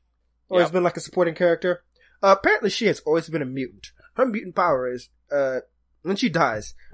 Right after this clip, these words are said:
Speaker 1: her, like, spirit reboots into another dimension, another universe, right? You know, Earth six one six, Earth six one fifteen, all that shit. And in each one, it keeps going bad for the X-Men, but she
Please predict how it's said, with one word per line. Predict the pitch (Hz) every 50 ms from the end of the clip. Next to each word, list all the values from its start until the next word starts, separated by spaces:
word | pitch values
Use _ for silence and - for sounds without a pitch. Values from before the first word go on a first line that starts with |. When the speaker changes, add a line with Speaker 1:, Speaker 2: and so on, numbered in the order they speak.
| - -
Speaker 1:
her, | - 165 165
like, | 160 151 139 - - - - -
spirit | - - - 165 175 170 160 147 - - 135
reboots | 127 156 170 143 151 143 131 135 - - - - - - - - - - - -
into | 151 147 143 - 196 185 160
another | 151 151 151 156 151 147 147 147 139 127 - - - - - - - - 147 131
dimension, | 120 147 160 156 143 127 - - - 147
another | 147 156 160 165 165 156 151 147 135 - - - - - -
universe, | 143 131 123 175 165 139 113 110 104 - - - - - - - - - - -
right? | - 151 165 180 185 - - - - - - - - - -
You | - 175
know, | 160 156
Earth | - 170 170 -
six | - 180 - -
one | 170 156
six, | 143 - - 151 135 - - 160
Earth | 147 -
six | - 160 - -
one | 151 147 139 135 131
fifteen, | - - - 151 139 - - 143 135 131 127
all | 131 131
that | 123 113
shit. | - - 120 107 - - - - - - - - - - - - - - - - - _ _ _ _ _ _ _ _ _ _ _ _ _ _
And | - 185 190
in | 190 196 -
each | 247 254 202 - 202
one, | 185 214 196 165 151 147 - - - - _ -
it | 165 - - _ _ _ _ -
keeps | - 185 180 - - -
going | 170 160 156 151 139
bad | 113 147 135 131 127 123
for | - 131 127
the | 127 131
X-Men, | 131 127 - - 127 123 117 120 120
but | 135 143
she | - - 170 160 151 147 -